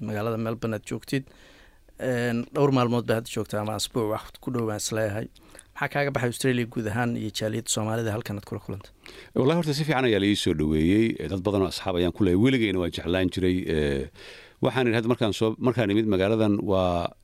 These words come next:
Speaker 2: waddankii toddobaatan iyo afraad aan tago, seventy-four countries. Nin aan asxaab nahay oo, eh, Cabdisalaan Hireele la yidhahdo, aad taqaanid, ayaa challenge aan ku wada jirnaa.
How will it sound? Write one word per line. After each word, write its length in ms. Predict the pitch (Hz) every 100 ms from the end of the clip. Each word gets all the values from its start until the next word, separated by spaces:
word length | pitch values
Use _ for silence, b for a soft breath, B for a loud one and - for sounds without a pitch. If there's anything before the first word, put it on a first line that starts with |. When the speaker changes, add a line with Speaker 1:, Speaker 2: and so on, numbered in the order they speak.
| _ -
Speaker 2:
waddankii 440 | 127 113 107 - -
toddobaatan 460 | 101 92 92 - 92
iyo 80 |
afraad 320 | 87 101 98 92
aan 180 | 80
tago, 200 | - 73 76
seventy-four 480 | 92 82 82 107 87
countries. 520 | 87 80 71 65 -
Nin 300 | 110 110 110 -
aan 160 | 107 98
asxaab 380 | 92 - 110 104
nahay 320 | 90 104 104
oo, 300 | 87 78 - B B B B
eh, 220 | - 87
Cabdisalaan 400 | - 87 98 110 101
Hireele 220 | 92 87
la 60 |
yidhahdo, 180 | 87 95
aad 100 | 98 -
taqaanid, 240 | 87 101
ayaa 160 | 98 90
challenge 400 | - 104 90 101
aan 260 | 95 92 92
ku 140 | - 107
wada 140 | 90
jirnaa. 400 | 87 78 85